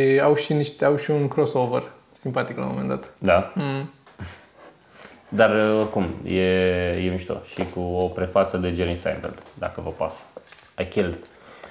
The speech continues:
Speaker 2: Asta ar fi o recomandare. Mișto, dacă vă pasionează domeniul.
Speaker 1: Pentru
Speaker 2: Și
Speaker 1: cine
Speaker 2: chiar dacă nu.
Speaker 1: Și chiar dacă nu, da. E, și tu știi că ai urmărit, ești, e,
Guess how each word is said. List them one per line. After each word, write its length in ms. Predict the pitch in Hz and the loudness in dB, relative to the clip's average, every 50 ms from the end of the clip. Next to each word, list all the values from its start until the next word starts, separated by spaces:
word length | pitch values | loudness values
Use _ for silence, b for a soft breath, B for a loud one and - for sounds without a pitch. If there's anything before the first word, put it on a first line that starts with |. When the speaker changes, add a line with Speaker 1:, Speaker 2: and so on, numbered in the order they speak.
| B B - - | B B -2 -2
Speaker 2:
Asta 160 | 117 120 - | 0 2 4
ar 40 | 143 127 | 4 4
fi 100 | 135 151 | 4 4
o 80 | 143 | 6
recomandare. 540 | 135 131 127 131 123 123 117 104 92 82 - - - - - _ _ _ _ _ _ _ _ _ | 6 6 4 4 4 4 6 4 4 2 0 -4 -10 -20 -20 _ _ _ _ _ _ _ _ _
Mișto, 420 | - 98 - - - 131 123 - - - - | -4 -2 0 2 2 0 0 -2 -8 -6 -2
dacă 280 | 95 90 85 - - | 0 0 0 0 -2
vă 120 | 87 90 90 | -4 -4 -2
pasionează 500 | - 90 90 - - 92 90 87 80 82 | -2 -2 -2 -2 -2 -4 -4 -4 -4 -4
domeniul. 280 | 80 82 80 78 78 - - - _ _ - - - _ _ | -6 -6 -8 -8 -10 -14 -18 -20 _ _ -20 -20 -20 _ _
Speaker 1:
Pentru 240 | - 151 143 127 147 | 0 2 2 2 2
Speaker 2:
Și 120 | 135 127 | 2 2
Speaker 1:
cine 120 | 143 160 156 | 2 4 4
Speaker 2:
chiar 100 | 180 196 | 4 6
dacă 200 | 175 185 170 180 | 6 6 6 6
nu. 240 | 175 180 147 92 - - - - | 4 4 4 2 -2 -6 -12 -16
Speaker 1:
Și 160 | - - - | -10 -8 -6
chiar 180 | 170 - 175 170 | -2 0 0 2
dacă 200 | 175 180 160 165 | 2 0 0 2
nu, 140 | 156 147 139 | 2 2 2
da. 100 | 123 127 127 - B B B B B B B - 156 | 0 -2 -4 -8 B B B B B B B -4 0
E, 320 | 151 151 151 151 151 147 143 143 143 151 180 - - - - - _ _ _ _ _ - - _ - - - - 160 165 | 2 2 2 2 2 0 0 0 -2 -4 -6 -10 -18 -20 -20 -20 _ _ _ _ _ -20 -20 _ -20 -12 -6 -6 -4 -4
și 120 | - - | -6 -6
tu 120 | - - | -2 -2
știi 320 | 160 156 - - 139 127 120 | -2 -2 0 0 0 2 2
că 80 | 120 | 2
ai 60 | 131 131 | 2 2
urmărit, 380 | 127 135 135 135 135 127 131 | 2 2 0 0 0 0 -2
ești, 340 | 131 127 127 127 - - 135 | -4 -4 -4 -6 -6 -4 -2
e, 560 | 127 127 127 123 123 123 123 120 120 123 131 | -2 0 0 0 0 -2 -2 -2 -4 -6 -8